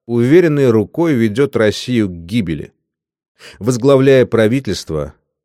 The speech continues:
пользуясь тем, что власть в его руках, он умело блокирует и забалтывает все попытки спасти ситуацию.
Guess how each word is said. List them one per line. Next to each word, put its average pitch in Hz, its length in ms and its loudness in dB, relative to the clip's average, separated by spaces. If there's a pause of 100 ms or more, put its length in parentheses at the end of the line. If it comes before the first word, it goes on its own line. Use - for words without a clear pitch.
(120)
пользуясь 156 520 0
тем, 151 280 0
что - 240 -4
власть 117 500 -2
в 85 80 -14
его 113 400 0
руках, 143 460 -8 (440)
он 190 200 -2
умело 170 380 4
блокирует 131 880 0 (160)
и 104 80 -10
забалтывает 120 800 0
все - 220 -4
попытки 117 720 -4
спасти - 840 -4 (100)
ситуацию. - 800 -8